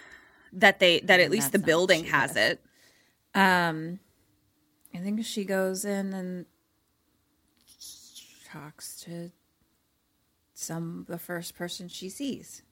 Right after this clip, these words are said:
Speaker 2: I mean, I think you're just, like, running in being like, "Someone's attacking me." I don't know, like, what door she enters.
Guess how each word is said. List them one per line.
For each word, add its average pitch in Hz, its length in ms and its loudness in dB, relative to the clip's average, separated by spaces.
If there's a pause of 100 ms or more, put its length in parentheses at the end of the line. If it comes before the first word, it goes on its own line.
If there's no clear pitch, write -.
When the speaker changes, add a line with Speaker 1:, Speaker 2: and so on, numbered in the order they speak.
(2750)
Speaker 2:
I 220 80 4
mean, 240 120 6
I 247 80 6
think 277 200 4
you're 247 120 6
just, 220 120 -2
like, 214 140 4
running 208 280 6
in 226 160 4
being 185 180 0
like, 165 200 0
"Someone's 208 500 2
attacking 190 640 4
me." - 320 -14 (520)
I 175 80 -6
don't 175 100 -4
know, 175 80 -2
like, 156 160 -8
what 156 180 -6
door 147 220 -6
she - 240 -14
enters. - 520 -20